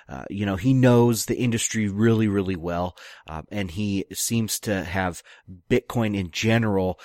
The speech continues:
He understands this ethos that's going on here. Um, Alex, uh, what's his last name? Petrov.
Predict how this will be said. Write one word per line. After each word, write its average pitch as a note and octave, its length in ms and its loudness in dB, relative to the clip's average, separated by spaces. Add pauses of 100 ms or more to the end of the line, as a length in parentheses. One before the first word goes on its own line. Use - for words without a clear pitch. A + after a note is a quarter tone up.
(140)
He - 320 -4
understands G#2+ 600 0
this F#2+ 220 -4
ethos G#2 420 -2
that's - 160 -6
going F2+ 260 -2
on E2 200 -4
here. D#2+ 260 -8 (340)
Um, E2 280 -8 (200)
Alex, D3+ 840 -2 (520)
uh, - 280 -18
what's G2+ 360 -8
his F#2 180 -10
last F2+ 240 -8
name? F#2 140 -8
Petrov. C#3+ 720 -2